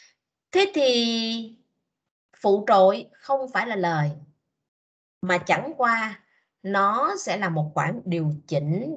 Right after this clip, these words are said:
cái chi phí đi vay sau này.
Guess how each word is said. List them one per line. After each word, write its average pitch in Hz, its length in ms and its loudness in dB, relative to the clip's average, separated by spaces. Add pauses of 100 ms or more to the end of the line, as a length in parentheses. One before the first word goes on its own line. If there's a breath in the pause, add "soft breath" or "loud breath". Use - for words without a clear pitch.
cái 240 160 -8
chi 208 180 -4
phí 226 540 -6 (880)
đi 196 200 2
vay 196 320 2
sau 196 340 -2
này. 156 320 2